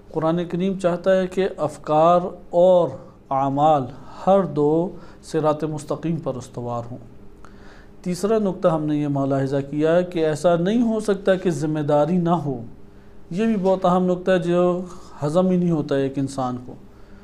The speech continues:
हत्ता कि जो साल हर साल दर्स इस मौजू पे देते रहे,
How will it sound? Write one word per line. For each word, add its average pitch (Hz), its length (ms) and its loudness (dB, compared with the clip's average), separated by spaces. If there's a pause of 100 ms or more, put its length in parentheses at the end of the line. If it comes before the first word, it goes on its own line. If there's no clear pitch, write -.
(600)
हत्ता 156 220 0
कि 170 140 0
जो 165 300 2
साल 160 320 2
हर 170 120 2
साल 170 300 2
दर्स 175 400 2
इस 196 180 -2
मौजू 170 280 0
पे 175 160 2
देते 160 320 0
रहे, 190 360 2